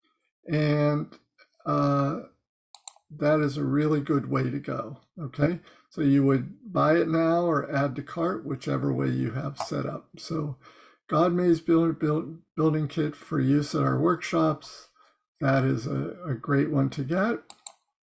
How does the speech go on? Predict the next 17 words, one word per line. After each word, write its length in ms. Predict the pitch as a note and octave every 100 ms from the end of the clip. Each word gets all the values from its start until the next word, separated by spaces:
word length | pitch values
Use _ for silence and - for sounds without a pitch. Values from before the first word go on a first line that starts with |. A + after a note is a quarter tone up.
| _ _ _ _ _ _ -
I 260 | C#3+ F3
am 340 | G3 G3 E3+ E3
going 360 | D#3 D3 D3 C#3
to 120 | D#3
get 380 | C3+ C3+ C3+ -
some 240 | D3+ C#3
plant 440 | - F3+ F3 -
models, 800 | D3 C3 B2 G#2+ - - - - _ _ E3
okay? 380 | C#3+ D#3 F#3+ F#3+ _ _ - - _ _ -
I'm 160 | G3
gonna 180 | G#3 F#3+
go 220 | F3 D#3
ahead 360 | D3 C3+ C#3 C#3
and 240 | E3 -
click 300 | - C#3+ C#3+
on 220 | D3+ D3+ C#3
that. 380 | B2+ C3 D#3